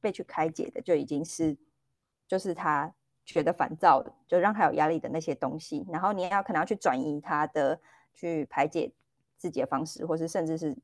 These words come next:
怎么样可以让他不要因为这些事影响他这么大。但到这个方面的时候，我就已经有点不是那么确定要怎么做了，然后或是说我可能没有信心我可以做得很好，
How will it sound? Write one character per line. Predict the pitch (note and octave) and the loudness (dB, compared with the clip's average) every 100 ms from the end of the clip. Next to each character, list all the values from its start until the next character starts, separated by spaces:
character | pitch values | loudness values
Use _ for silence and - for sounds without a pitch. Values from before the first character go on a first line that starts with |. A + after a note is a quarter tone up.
| _ - | _ -4
怎 | C#3+ | 0
么 | C#3+ | 2
样 | E3+ E3 | 0 0
可 | C#3+ | -2
以 | |
让 | D3 C#3+ | 0 -2
他 | D#3 C3+ | -2 -6
不 | - D3 | -4 -2
要 | D3 C#3+ D#3 - | 0 0 -4 -8
因 | D#3+ | -4
为 | D#3+ | -4
这 | D3+ | -4
些 | D3+ | -6
事 | - D#3+ | -4 -2
影 | C#4 | -2
响 | - C#3+ | -2 -8
他 | C#3 | -6
这 | C#3 | -6
么 | C3+ - | -6 -6
大。 | - - _ - _ | -10 -10 _ -20 _
但 | - B3+ B3 A3 - _ _ - | 4 4 4 0 -4 _ _ 8
到 | A#3 | 8
这 | A3+ A3 | 8 6
个 | - | 6
方 | F3+ F3+ | 4 0
面 | F3 | -2
的 | |
时 | - | -2
候， | D#3 | -2
我 | D3+ | -2
就 | - E3 | 2 4
已 | D#3 | 4
经 | D#3+ D#3+ F3 F#3+ _ _ - | 2 0 -2 -8 _ _ 0
有 | E3 E3+ | 4 4
点 | F3+ D#3 | 4 2
不 | D#3+ | -2
是 | G3+ | 0
那 | F#3+ | 0
么 | D#3 | 0
确 | - | -2
定 | D#3+ | 0
要 | D#3 | 0
怎 | D3+ - | -2 -10
么 | - | -4
做 | D#3 | -4
了， | - - _ _ _ - | -4 -8 _ _ _ -6
然 | D#3 | 4
后 | F#3 F3 F3 _ _ _ _ _ | 6 6 6 _ _ _ _ _
或 | - A3 | 4 6
是 | A#3 | 6
说 | A3 F#3 | 8 6
我 | |
可 | E3+ | 6
能 | D#3 | 0
没 | D#3+ | 0
有 | |
信 | F3 E3 | -2 -4
心 | E3+ | -6
我 | |
可 | - - | -8 -6
以 | |
做 | - - | -2 -4
得 | |
很 | - - | -4 -18
好， | - - | -12 -12